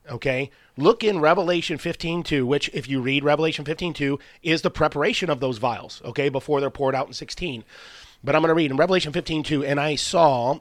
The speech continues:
as it were, a sea of glass mingled with fire, and them that had gotten victory over the beast,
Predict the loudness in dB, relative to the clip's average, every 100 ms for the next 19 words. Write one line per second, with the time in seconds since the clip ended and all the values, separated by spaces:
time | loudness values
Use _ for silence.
0 | _ -4 0 2 4 4 2 -2 2 4
1 | 4 0 -2 0 0 0 0 2 0 0
2 | 0 2 2 0 2 2 0 -2 -2 -2
3 | -2 0 0 2 2 2 2 0 -4